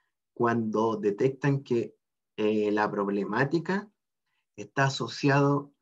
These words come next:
a, a las personas, ¿ah?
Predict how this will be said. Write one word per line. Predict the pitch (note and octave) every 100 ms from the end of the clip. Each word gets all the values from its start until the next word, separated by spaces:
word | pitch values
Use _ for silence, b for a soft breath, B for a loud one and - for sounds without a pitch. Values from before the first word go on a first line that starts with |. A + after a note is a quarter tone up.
| _ _ _ -
a, | A2+ A2+ G#2+ G#2+ G2+ G2 _ -
a | G#2+
las | G#2+ G#2
personas, | - F#2 - C#3 C3 - - -
¿ah? | E2+ B2+